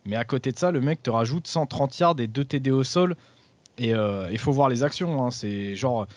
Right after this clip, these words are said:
des actions où t'as un mec qui vient le plaquer, il casse le plaquage, deux autres mecs qui arrivent sur le côté, qui s'écrasent sur lui, qui arrivent pas à le plaquer, et l'autre qui, qui,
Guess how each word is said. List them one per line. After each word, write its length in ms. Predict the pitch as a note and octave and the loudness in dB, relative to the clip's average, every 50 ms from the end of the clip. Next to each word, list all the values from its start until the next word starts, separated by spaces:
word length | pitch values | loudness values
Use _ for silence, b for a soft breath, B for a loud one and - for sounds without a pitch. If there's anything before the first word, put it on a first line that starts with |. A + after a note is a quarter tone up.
| b b b b b - | b b b b b -12
des 160 | G#2 G2+ A#2 | -6 -4 -4
actions 380 | A#2+ - - D#3 D#3 D#3 D3 | -4 0 2 2 4 4 4
où 100 | C3+ B2 | 2 2
t'as 180 | - - A#2+ A2 | 0 0 0 2
un 140 | E2+ B2 C3+ | 2 2 2
mec 160 | C#3+ D3 C#3+ | 2 2 0
qui 120 | - - | -2 0
vient 120 | C3+ C#3 C#3 | 2 2 2
le 60 | C3+ | 2
plaquer, 360 | C3+ C3+ C#3+ C#3 - - D#3 | 4 4 4 4 4 2 0
il 80 | C#3+ B2 | 0 0
casse 260 | - - B2+ - - | 0 -2 -2 -2 -2
le 80 | C#3+ C3 | -4 -2
plaquage, 580 | - D3 C#3+ C3+ - D#3 C#3+ C3 A#2 G2+ G2 G2+ G#2+ | 0 0 -2 0 4 4 4 4 4 2 -4 -4 -2
deux 180 | C#3 D3 C#3+ | 0 2 2
autres 180 | D#3 D3+ C#3 - | 2 0 0 0
mecs 160 | D#3+ D#3+ - | -2 -2 0
qui 80 | - D3 | 0 0
arrivent 220 | C3 C#3 D3+ D3 | 2 2 0 -2
sur 140 | C3+ - C#3 | -4 -6 -6
le 60 | B2+ | -6
côté, 420 | - - C#3+ C#3+ C3+ E3 D#3+ D#3+ C3+ | -4 -2 -2 0 0 0 0 0 -2
qui 120 | - - | -6 -10
s'écrasent 520 | - - C3 B2 - - - D3+ D3 C#3 | -8 -6 -6 -6 -4 -2 0 2 2 0
sur 220 | C3 - - C#3+ C#3+ | 0 -4 -4 -2 -2
lui, 140 | D3+ E3 D#3 | -2 -2 -2
qui 100 | - C3 | 0 -2
arrivent 200 | A#2 A#2 A#2 - | -2 -2 -2 0
pas 120 | - B2+ | 0 0
à 20 | |
le 60 | B2+ A#2 | 2 2
plaquer, 400 | - C3 B2+ B2 - E3+ F3+ F3+ b b b b b b b _ | 2 2 0 0 0 -2 -2 -2 b b b b b b b _
et 80 | - A2+ | -4 0
l'autre 200 | B2+ D3 D#3+ - | 0 0 0 -2
qui, 320 | - - C#3 C3+ C3 B2 A#2+ | -4 -2 0 0 0 0 -2
qui, 580 | - - - - - - - - - - - | -8 -16 -20 -20 -20 -20 -20 -20 -20 -20 -20